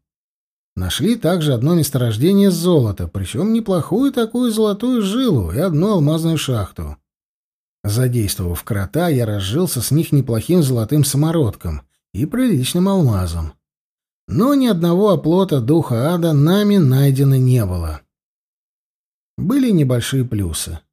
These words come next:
Не один раз мы скользили над головами демонов и чертей,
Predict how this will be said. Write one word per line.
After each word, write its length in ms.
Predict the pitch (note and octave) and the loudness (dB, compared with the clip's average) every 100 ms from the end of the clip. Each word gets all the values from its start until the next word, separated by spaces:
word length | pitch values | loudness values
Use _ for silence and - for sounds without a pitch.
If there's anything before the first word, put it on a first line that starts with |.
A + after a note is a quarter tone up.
| _ _ _ _ _ | _ _ _ _ _
Не 100 | - | -4
один 280 | G2+ C#3 G#3 | -2 0 2
раз 280 | D#3+ F#3 D#3+ | 2 0 2
мы 140 | C#3 | 0
скользили 500 | - B2+ A#2 B2+ F#3 | 0 -2 0 2 2
над 180 | D3+ B2+ | 2 0
головами 540 | A2 B2 B2 E3 D#3+ B2 | 0 0 0 2 2 2
демонов 500 | A2 F3 D#3+ C3 A#2+ | 2 2 2 0 -2
и 60 | |
чертей, 680 | - A#2+ G#2 D3 F#3+ C#3 - | -4 -4 -2 0 2 2 -2